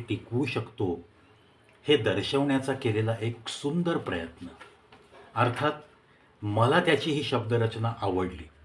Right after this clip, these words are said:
प्रचंड आवडली. त्या अनामिकाचं पहिल्यांदा मी अगदी मन-, मनापासून कौतुक करतो, अभिनंदन करतो की खूप छानरित्या तुम्ही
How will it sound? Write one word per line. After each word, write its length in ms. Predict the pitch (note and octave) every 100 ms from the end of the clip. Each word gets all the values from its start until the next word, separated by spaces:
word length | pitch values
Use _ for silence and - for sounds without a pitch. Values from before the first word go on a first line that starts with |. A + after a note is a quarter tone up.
| -
प्रचंड 460 | G#2+ - C#3 D3+ C3
आवडली. 500 | F2+ D#2+ D2+ D2+ - _ _ - _ _ _ _ _ _ _ _ _ _ -
त्या 160 | A#2 G#2+
अनामिकाचं 600 | G#2+ B2 B2 B2 A#2 B2+
पहिल्यांदा 520 | A#2 G2 G#2+ A2+ A#2
मी 260 | G#2 A2 A2+ - _ -
अगदी 380 | A2 G2 A#2+ F#2+
मन-, 460 | F#2+ G#2+ A2+ -
मनापासून 460 | G2+ G#2+ A2+ A2 B2
कौतुक 560 | A#2+ F#2 F2+ G#2 -
करतो, 320 | E2+ - - - _ _ _
अभिनंदन 600 | G2 F#2+ A2+ B2 B2+ A#2+
करतो 320 | A2 - - - _ _ _ _ _ _
की 140 | E3 D3+
खूप 340 | G3+ G#3+ -
छानरित्या 540 | - C#3+ D3+ C3+ B2 B2
तुम्ही 400 | B2 G#2 G#2+